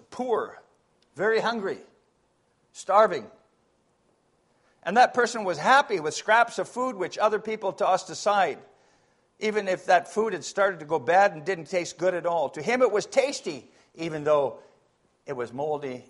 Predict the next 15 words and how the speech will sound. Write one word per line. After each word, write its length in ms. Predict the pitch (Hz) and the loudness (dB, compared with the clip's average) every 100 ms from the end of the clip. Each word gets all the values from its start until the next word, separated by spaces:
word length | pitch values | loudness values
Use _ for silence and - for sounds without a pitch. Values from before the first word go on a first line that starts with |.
| _ | _
and 300 | - 117 113 110 | -10 -8 -8 -10
probably 320 | - 123 117 | -4 -2 -2
also 260 | 117 120 120 | -2 -4 -6
bitter. 440 | 107 135 131 127 - _ _ _ _ _ _ _ _ _ _ _ _ _ _ _ _ | -6 -6 -4 -8 -14 _ _ _ _ _ _ _ _ _ _ _ _ _ _ _ _
When 160 | 160 | -4
you're 140 | 170 175 | -2 0
really 240 | 254 269 | 0 2
hungry, 420 | 214 262 202 214 - | 4 2 2 -2 -2
even 340 | 240 233 185 | -2 -2 -2
food 320 | - 247 269 | -2 -2 2
that 140 | 190 170 | 0 0
is 120 | 151 | -2
nasty 560 | 180 202 226 - 208 202 - _ | 2 2 0 -4 -8 -10 -18 _
tastes 240 | 165 147 | -10 -10
good. 260 | - 202 | -8 -8